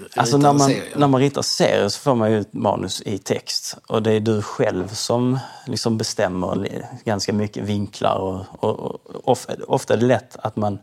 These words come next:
Speaker 2: tecknar i liksom poser man är bekväm med. Men i, i filmerna så är det någon annan som, eh, gör liksom de första teckningarna, storyboardet som man utgår ifrån.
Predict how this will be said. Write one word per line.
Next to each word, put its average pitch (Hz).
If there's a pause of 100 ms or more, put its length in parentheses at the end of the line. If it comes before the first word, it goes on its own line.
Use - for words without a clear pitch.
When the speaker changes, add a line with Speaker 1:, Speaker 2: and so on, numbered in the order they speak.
(420)
Speaker 2:
tecknar 104
i 95
liksom 95
poser -
man 98
är 95 (160)
bekväm 107
med. 98 (680)
Men 113
i, 113 (160)
i 117
filmerna 110
så -
är 104
det 107
någon 110
annan 117
som, 110 (440)
eh, 110 (400)
gör 104 (160)
liksom 98
de 175
första - (540)
teckningarna, 98 (360)
storyboardet 101
som -
man 101
utgår -
ifrån. -